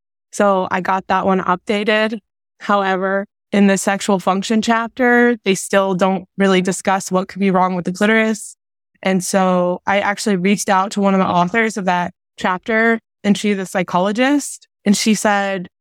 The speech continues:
you know, they were specifically told not to discuss anatomy of the clitoris in that chapter because it would be discussed elsewhere.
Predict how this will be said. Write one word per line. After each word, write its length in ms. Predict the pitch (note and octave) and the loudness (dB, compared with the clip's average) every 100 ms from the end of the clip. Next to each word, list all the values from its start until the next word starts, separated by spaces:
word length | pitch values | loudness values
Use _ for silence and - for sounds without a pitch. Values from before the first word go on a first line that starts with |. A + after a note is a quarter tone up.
| _ | _
you 100 | A3 | 2
know, 400 | G3 F3+ F3+ F3 - | 4 4 2 0 -2
they 120 | G3+ G3+ | -2 0
were 100 | G3+ | -2
specifically 680 | - G#3+ G3 F#3 - G3 | -4 -2 -2 -4 -4 -4
told 520 | F3+ F#3+ F#3 F3+ F3+ - | 0 0 2 0 -4 -2
not 280 | G3 F#3 - | 0 0 -2
to 80 | G3+ | -6
discuss 400 | F3+ - F3+ F3+ | -6 -2 -2 2
anatomy 380 | F#3+ F3+ F3+ F3 | 2 2 0 0
of 80 | E3+ | -2
the 40 | |
clitoris 640 | - E3 F3 G#3+ A3+ - _ _ - | -2 0 0 0 -2 -6 _ _ -2
in 200 | G3 F#3+ | 0 2
that 200 | E3+ - _ _ | 0 -6 _ _
chapter 420 | - D#3+ - A3 | -4 -2 0 -2
because 180 | G#3+ G3 | 0 0
it 60 | F#3+ | 0
would 120 | F3+ | -2
be 120 | F#3 | -4
discussed 340 | F3+ - F3 - | -4 -4 -4 -2
elsewhere. 560 | E3+ F3+ A#3+ C4 C#4+ | -2 0 2 2 2